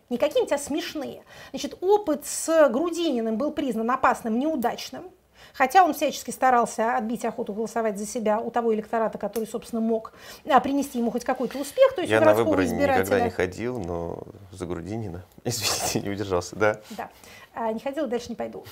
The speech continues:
Speaker 1: Значит, эм, тем не менее, даже такого было решено не допускать. Вы видите, что ему не дали даже стать депутатом Государственной Думы. Всё равно это опасно. Ещё раз повторю. Авторитарные режимы ненавидят и боятся выборы.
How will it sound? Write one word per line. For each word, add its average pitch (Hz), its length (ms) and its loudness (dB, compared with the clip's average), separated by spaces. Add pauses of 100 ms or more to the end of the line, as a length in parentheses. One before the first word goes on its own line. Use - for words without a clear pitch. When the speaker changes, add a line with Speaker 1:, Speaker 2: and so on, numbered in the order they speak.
(100)
Speaker 1:
Значит, 247 380 -10 (200)
эм, 262 460 -2 (600)
тем 466 240 4
не 453 140 8
менее, 285 240 4
даже 330 340 8
такого 339 560 4
было 302 260 4
решено 277 220 -4
не 269 140 -2
допускать. 247 460 -2
Вы 254 60 -2
видите, 349 220 -2
что 277 140 -6
ему 277 100 -2
не 269 80 -4
дали 262 200 0
даже 233 160 0
стать 233 180 -6
депутатом 220 380 -4
Государственной 226 440 -4
Думы. 226 180 -4
Всё - 140 -8
равно 247 220 0
это 247 180 -2
опасно. - 380 -10 (360)
Ещё - 140 -4
раз - 140 0
повторю. - 400 -12 (320)
Авторитарные 262 640 -2
режимы 247 560 -2
ненавидят 220 640 0
и 208 40 -2
боятся 202 460 -2
выборы. 202 400 -8